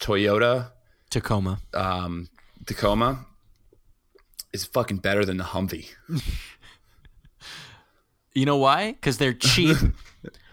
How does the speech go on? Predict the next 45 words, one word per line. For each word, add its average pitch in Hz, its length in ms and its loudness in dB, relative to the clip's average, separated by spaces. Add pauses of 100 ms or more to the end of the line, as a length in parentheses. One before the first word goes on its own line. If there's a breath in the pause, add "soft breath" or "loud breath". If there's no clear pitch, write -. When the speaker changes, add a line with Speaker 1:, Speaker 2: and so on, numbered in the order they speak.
Speaker 2:
Because 123 240 -2
their 135 140 0
parts 165 400 4
Speaker 1:
They're 120 100 8
Speaker 2:
are 113 40 8
Speaker 1:
better, 120 120 4
they're 117 140 4
Speaker 2:
ubiquitous. 143 80 0
Speaker 1:
better 120 240 6
than 120 100 2
a 110 60 4
Humvee. 113 300 4
Speaker 2:
Because 123 200 0
their 139 140 -2
parts - 340 -4
are 170 60 -4
ubiquitous. 123 680 -4 (140)
They're 123 220 0
faster. 135 640 -2
They're 127 160 -4
better 123 420 -2
on 143 200 0
gas. 120 580 -4 (800 soft breath)
I 120 40 -8
mean, 123 100 -2
we 139 100 0
should - 180 -6
probably 151 360 0
make 131 200 0
a 123 60 0
Toyota 113 480 -2 (160)
Tacoma 101 480 -4
commercial 92 480 -6
for - 200 -8
Bro 90 220 -4
History 92 340 -6
about, 90 280 -6
like, - 160 -10
how 87 140 -6
great - 320 -12
they 92 120 -10
are. 101 240 -10 (380)
If - 160 -16
you 107 100 -10
wanna. 101 340 -12